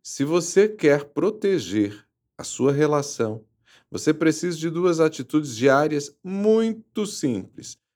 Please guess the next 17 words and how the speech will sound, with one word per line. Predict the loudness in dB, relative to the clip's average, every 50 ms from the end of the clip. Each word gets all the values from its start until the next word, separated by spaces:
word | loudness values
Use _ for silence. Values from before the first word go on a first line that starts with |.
| _ _ 2
mas | 4 4 4 4 2 -2
muito | -2 2 4 4 4 4 2 -2 -6 -8
simples | -10 -6 -6 -6 -4 -4 -6 -6 -6 -6 -6 -6 -6 -4
mesmo. | -2 2 2 2 2 0 -2 -10 -18 -20 _ _ _ _ _ _ _
Só | -18 -10 -6 -6 -6
que, | -4 -2 2 2
ó, | 2 2 2 -2 -8 -18 _ _ _ _ _ _ _ _ _ _ _
quase | _ -2 0 0 0 -2
ninguém | -2 -4 -2 0 0 0 0 -2
faz. | -6 -6 -8 -8 -10 -14 -16 -16 -16 -18 -20 _ _ _ _ _ _ _ _ _ _ _ _ _ _ _ _ _ _
A | 0 0 2
primeira | 2 2 2 2 4 4 4 6 4
atitude | 4 0 -4 -10 -8 -8 -8 -8 -6 -2 2 2
é, | 2 2 2 -2
"Fale | -10 -18 -20 -10 0 2 4 4 4 4 0 -2 -6 -8 -10 -12 _ -4
o | 0 2 4
óbvio." | 6 6 6 4 2 -2 -8 -12 -12 -12 -14 -16